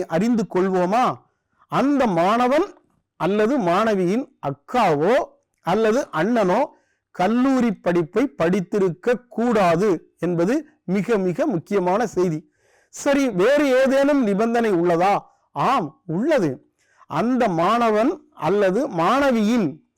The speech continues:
தந்தை வழி தாத்தா அல்லது பாட்டி கல்லூரியில் படித்திருக்க கூடாது. அம்மா வழி தந்தை, தாத்தா அல்லது பாட்டி, அதாவது அம்மாவின் தந்தை, அம்மாவின் அம்மா கல்லூரியில் படித்திருக்க கூடாது,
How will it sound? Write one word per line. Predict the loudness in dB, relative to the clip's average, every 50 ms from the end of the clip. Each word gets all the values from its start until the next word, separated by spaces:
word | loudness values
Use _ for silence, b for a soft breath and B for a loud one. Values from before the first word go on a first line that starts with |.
| _ _ _ _ _ _ _ _ -4
தந்தை | -2 0 0 0 0 2 2 2 2
வழி | 2 2 2 2 2 0 -2 -4 -6 _
தாத்தா | -4 -2 0 0 -2 -2 -2 -2 0 0 0 -2 -6 -6
அல்லது | -4 -2 0 0 0 -2 -2 -4 -6
பாட்டி | -4 -2 0 0 0 -2 -2 -2 -2 -2 -2 -4
கல்லூரியில் | -6 -4 -2 -2 0 0 0 0 0 0 0 -2 -2 -4 -4
படித்திருக்க | -4 -2 -2 -2 -2 -2 -2 -2 -2 -2 -2 -4 -4 -4 -4
கூடாது. | -6 -4 -2 0 0 2 2 2 0 0 -2 -2 -2 -6 _ _ _ _ _ _ _ _ _ _ _ _ _ _ _ _ _ _ -8
அம்மா | -4 -2 -2 0 0 2 2 2 2
வழி | 2 2 2 2 0 0 -2 -6 _ _ _
தந்தை, | -4 -2 -2 0 0 0 0 -2 -2 -4 -8 -16 -20 _ _ -2
தாத்தா | 0 0 0 0 0 0 0 2 0 0 -2 -4
அல்லது | -4 -2 0 2 2 2 0 -2 -2
பாட்டி, | 0 0 0 0 0 -2 -4 -6 -6 _ _
அதாவது | -4 -2 0 2 2 2 2 2 2
அம்மாவின் | 2 0 0 0 2 2 2 2 2 2 2
தந்தை, | 2 0 0 0 2 2 0 0 b b b b b b b -2
அம்மாவின் | 0 0 2 2 2 2 2 2 0 -2 -6 _ _ _
அம்மா | -4 -2 0 0 0 0 -2 -6 -14 -20 -20 -20 -20 _ _ _ _ _ _ _ _ _ _ _ -4
கல்லூரியில் | 0 2 2 2 4 2 2 2 2 2 0 0
படித்திருக்க | 0 0 0 0 0 0 -2 0 0 0 -2
கூடாது, | 0 0 2 2 4 4 4 2